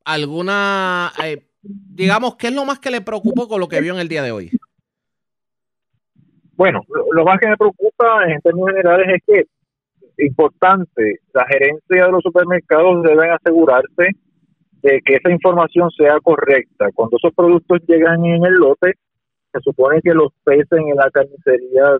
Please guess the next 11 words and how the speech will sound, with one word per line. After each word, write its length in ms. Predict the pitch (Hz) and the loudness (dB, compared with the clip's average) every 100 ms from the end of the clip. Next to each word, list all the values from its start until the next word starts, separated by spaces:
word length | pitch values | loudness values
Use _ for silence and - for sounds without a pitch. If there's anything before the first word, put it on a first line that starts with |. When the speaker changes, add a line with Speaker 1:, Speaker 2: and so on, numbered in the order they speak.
| - | 0
Speaker 2:
del 120 | 139 | -2
establecimiento, 1040 | 139 147 143 139 156 151 135 139 190 160 | 0 0 0 0 -2 -2 -2 -2 -2 -2
una 200 | 127 139 | -2 -2
pesa 340 | - 147 160 | 0 0 0
que 80 | 131 | 0
esté 260 | 120 - 147 | -2 2 4
debidamente 680 | 139 131 143 151 151 151 151 | 4 2 0 0 -2 -2 -2
calibrada 520 | 147 147 139 135 143 | 0 2 2 2 2
por 200 | 143 139 | 0 0
el 80 | 143 | -2
departamento 960 | - 143 143 - 170 135 117 _ 170 190 | -2 -2 -2 -2 -2 -2 -6 _ -4 -4